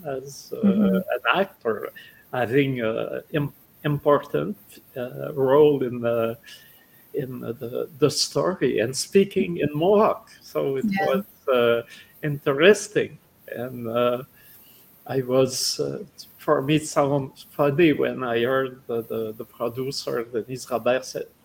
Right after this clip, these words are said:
Speaker 1: saying, "We have discovered a wonderful actress."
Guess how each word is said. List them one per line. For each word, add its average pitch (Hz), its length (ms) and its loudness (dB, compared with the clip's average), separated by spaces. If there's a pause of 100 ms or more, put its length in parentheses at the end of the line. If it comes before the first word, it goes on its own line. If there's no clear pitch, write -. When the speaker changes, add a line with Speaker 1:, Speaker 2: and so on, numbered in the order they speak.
(200)
Speaker 1:
saying, 147 520 0 (280)
"We 180 160 6
have 185 300 2
discovered 208 720 4
a 202 80 6
wonderful 208 800 2
actress." 202 840 -6